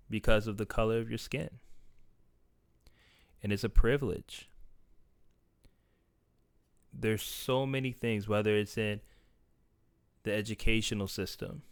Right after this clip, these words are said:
the judicial system, financial systems, housing systems. There's so many systems that really hold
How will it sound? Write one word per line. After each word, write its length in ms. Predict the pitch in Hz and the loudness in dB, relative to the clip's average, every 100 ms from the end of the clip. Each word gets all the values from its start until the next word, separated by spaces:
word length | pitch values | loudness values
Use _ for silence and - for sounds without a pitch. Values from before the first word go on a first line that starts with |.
| - _ _ _ _ - | -20 _ _ _ _ -8
the 100 | 101 | -6
judicial 680 | 104 110 104 113 110 - 104 | -2 -2 0 0 0 0 -2
system, 560 | - 95 - 92 151 - - - - - _ | -2 -6 -6 -10 -10 -14 -16 -16 -18 -20 _
financial 840 | - - 113 110 113 117 - 110 | -6 2 2 4 4 2 2 -2
systems, 540 | 101 98 92 - 80 - | -2 -6 -8 -10 -10 -4
housing 460 | 107 110 110 110 | 2 2 2 0
systems. 600 | 98 98 95 92 85 - - - - _ _ - | -2 -4 -6 -8 -10 -12 -14 -20 -20 _ _ -4
There's 220 | 107 110 | -2 -2
so 400 | - - 131 135 | -4 -4 -2 0
many 480 | 143 143 143 135 131 | -2 -4 -4 -6 -6
systems 760 | - - 117 - 98 95 98 - - _ _ _ - | -6 -4 -4 -4 -8 -8 -12 -18 -20 _ _ _ -6
that 440 | 113 101 104 - - - - - - - _ _ _ _ _ _ _ _ _ _ _ 110 | 2 4 2 0 0 0 -2 -12 -18 -20 _ _ _ _ _ _ _ _ _ _ _ -6
really 340 | 104 123 135 | -2 0 2
hold 520 | 120 120 117 113 - | 4 4 4 2 -4